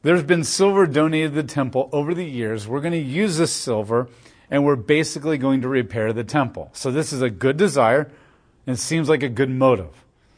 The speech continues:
But notice that he does not mention, like, "for Yahweh's sake," or "for the glory of Yahweh," and that kind of stuff. Now, it's too late for a hardcore judgment on him, but it is something to be aware of and to notice.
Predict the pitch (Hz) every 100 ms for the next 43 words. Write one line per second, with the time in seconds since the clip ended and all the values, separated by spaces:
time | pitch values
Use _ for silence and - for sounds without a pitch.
0 | _ _ _ _ - 165 156 202 262 -
1 | 196 175 151 175 170 175 151 180 - 151
2 | 143 135 123 - 160 156 147 139 131 131
3 | 120 - 143 110 82 - - _ _ _
4 | _ _ - 120 139 127 107 127 143 139
5 | 120 123 127 117 113 117 120 120 120 101
6 | - 92 80 135 127 131 - 185 202 208
7 | 196 175 - - 156 151 - 127 - 147
8 | 143 123 135 135 120 107 120 101 101 101
9 | 107 101 98 104 127 _ _ _ - 113
10 | 123 151 151 156 156 - 151 139 135 123
11 | 123 113 127 120 110 110 113 120 127 98
12 | - -